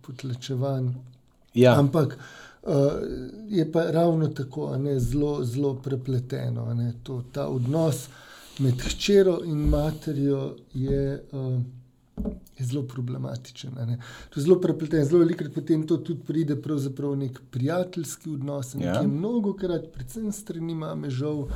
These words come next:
Speaker 1: zmanipuliran, izkoriščen in uporabljen proti seveda hčeri, ko je to, eh, nepotrebno.
Speaker 2: Mhm.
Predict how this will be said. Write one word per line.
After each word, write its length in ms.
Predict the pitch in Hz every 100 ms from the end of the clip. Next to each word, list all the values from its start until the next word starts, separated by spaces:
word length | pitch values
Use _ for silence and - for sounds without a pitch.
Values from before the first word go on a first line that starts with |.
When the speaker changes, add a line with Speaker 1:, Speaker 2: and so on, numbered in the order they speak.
| - - -
Speaker 1:
zmanipuliran, 840 | 127 143 147 135 - 139 139 110 113 -
izkoriščen 920 | 127 - - 156 180 - - 165 143 127 - - -
in 180 | 185 190
uporabljen 880 | 208 135 185 156 175 165 160 165 156
proti 420 | - 165 147 -
seveda 460 | 127 151 147 151 143
hčeri, 460 | 123 - 175 151 147
ko 220 | 147 160
je 120 | 156 151
to, 440 | - 156 147 147
eh, 320 | 156 139 127 127 - - - - - - 90 -
nepotrebno. 1040 | 147 147 - - 127 160 151 143 120 113 98 -
Speaker 2:
Mhm. 300 | - 95 95